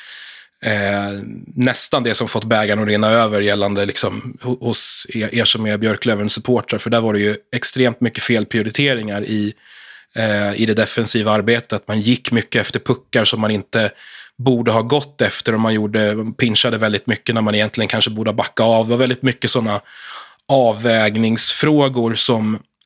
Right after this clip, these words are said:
som man inte riktigt klarade av. Och då fick, då fick man ju hela tiden de här spelvändningarna emot sig som jag pratade om i början. Ehm, så att jag, jag tror att, jag tror att det, det är väl där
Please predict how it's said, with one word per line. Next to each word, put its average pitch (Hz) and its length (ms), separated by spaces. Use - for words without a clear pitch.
som 131 180
man 123 120
inte 117 200
riktigt 117 320
klarade 120 380
av. 123 240
Och 113 60
då 143 100
fick, 143 240
då 139 80
fick 143 220
man 139 120
ju 117 60
hela 123 160
tiden 113 240
de 104 140
här 104 80
spelvändningarna 107 720
emot 120 260
sig 95 160
som 104 200
jag 101 80
pratade - 300
om 107 120
i 101 40
början. 110 520
Ehm, 110 920
så - 120
att - 240
jag, 139 240
jag 143 140
tror 143 240
att, 139 180
jag 139 140
tror 151 180
att 135 160
det, 131 160
det 127 240
är 123 40
väl 123 200
där 127 300